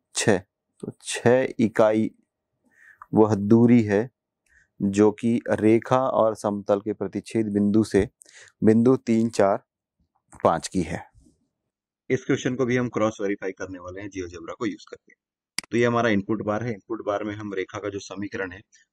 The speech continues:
उसे लिखते हैं x minus three upon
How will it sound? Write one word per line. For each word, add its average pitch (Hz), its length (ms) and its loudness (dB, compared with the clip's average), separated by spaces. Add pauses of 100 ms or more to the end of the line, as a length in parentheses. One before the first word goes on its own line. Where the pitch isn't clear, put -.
(160)
उसे 104 160 -2
लिखते 90 260 -6
हैं 87 160 -6 (140)
x - 240 -8
minus 101 440 -2 (160)
three 110 220 -4 (880)
upon 104 440 0